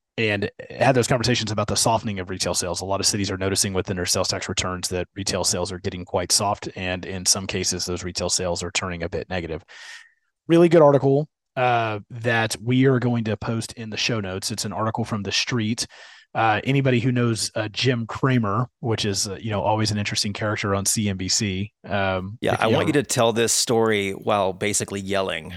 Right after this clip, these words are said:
Speaker 1: <laughs> Correct.
Speaker 2: about
Speaker 1: "Sell,
Speaker 2: it.
Speaker 1: sell, sell." That Jim Cramer. Uh, and so, uh, but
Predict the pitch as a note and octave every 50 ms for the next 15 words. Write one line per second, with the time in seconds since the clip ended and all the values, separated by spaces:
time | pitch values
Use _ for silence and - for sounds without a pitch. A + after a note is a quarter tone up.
0 | - - - D3 A#2+ - - F3 D3 - - - - - D#3+ C3+ - - D3 B2+
1 | - - - F3 - - - - - - - - - - - - B3 C#4+ C#4+ C4+
2 | A3 F3+ C#3+ B2+ - D4+ D4+ - C4+ A3 - - D#4+ D#4 C#4 B3 A3 D3+ A#2 G2
3 | - _ _ _ _ _ _ - C3+ C3 C3 - - - C3+ A#2+ A2 G#2+ - A#2
4 | G#2 G#2 G#2+ A2+ C3+ B2+ - _ - A#2+ A#2+ A2 G#2 G2+ G2 F#2+ - - A2+ A2
5 | G#2 - - A#2 G#2+ G#2 G2+ G2 F#2+ - - - - - - - _ _ _ _
6 | - D3+ C3+ C3+ B2 A2+ F#2+ - - _ _ - B2 B2 G#3+ G3+ E3 C3+